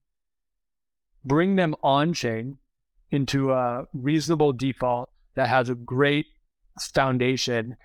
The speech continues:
and then basically build on chain native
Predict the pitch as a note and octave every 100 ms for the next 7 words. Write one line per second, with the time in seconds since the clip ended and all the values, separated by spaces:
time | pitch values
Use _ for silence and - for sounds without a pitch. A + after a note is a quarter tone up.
0 | _ D3 D3 D#3 C#3+ E3+ G3+ E3+ D3+ A#2+
1 | D3+ D3+ D3 C#3 _ _ _ _ C3+ D3+
2 | D#3+ D3+ D#3 C#3 C#3 C#3+ C#3 B2